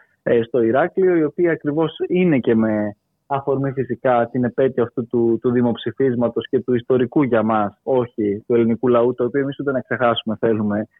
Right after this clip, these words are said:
ούτε το ξορκίζουμε, ούτε τοποποιούμαστε όπως, ε, κάνουν, ε, διάφοροι άλλοι.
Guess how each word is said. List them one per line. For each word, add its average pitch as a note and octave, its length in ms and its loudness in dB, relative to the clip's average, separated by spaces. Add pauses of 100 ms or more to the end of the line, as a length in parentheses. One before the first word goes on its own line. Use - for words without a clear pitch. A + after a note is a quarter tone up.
(120)
ούτε D3 300 2
το A#2+ 320 -2
ξορκίζουμε, A2+ 840 -2 (100)
ούτε A#2 580 0
τοποποιούμαστε A#2 760 0
όπως, G#2+ 300 -6
ε, A2 200 -2
κάνουν, A2+ 400 0
ε, A2 220 -2
διάφοροι A2+ 520 0
άλλοι. G3 420 2